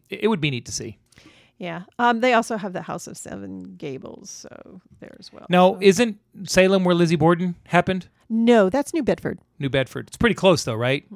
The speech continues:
Speaker 2: Uh, no, no. Um, New Bedford is closer to Rhode Island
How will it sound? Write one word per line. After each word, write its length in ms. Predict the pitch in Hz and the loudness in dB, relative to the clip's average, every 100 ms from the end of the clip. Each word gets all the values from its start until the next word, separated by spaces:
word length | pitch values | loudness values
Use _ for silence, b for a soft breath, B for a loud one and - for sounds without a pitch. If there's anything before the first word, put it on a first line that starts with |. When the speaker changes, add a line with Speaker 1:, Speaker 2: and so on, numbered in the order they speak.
| - - _ _ _ - | -20 -20 _ _ _ -4
Speaker 2:
Uh, 220 | 277 269 | 0 0
no, 480 | 277 339 349 339 339 | 0 2 4 4 4
no. 300 | 277 226 208 | 2 0 0
Um, 680 | 175 233 233 233 233 233 233 | 2 2 4 2 -2 -8 -8
New 160 | 233 254 | -8 -2
Bedford 560 | 262 269 - 302 294 | 0 -2 -4 -6 -4
is 200 | 277 247 | -6 -8
closer 600 | - - 208 202 214 240 | -8 -8 -4 -4 -4 -8
to 680 | 220 _ - - 208 202 202 | -10 _ -10 -8 -8 -8 -8
Rhode 180 | 190 180 | -6 -4
Island 580 | 175 175 202 277 381 - | -4 -4 -6 -6 -8 -12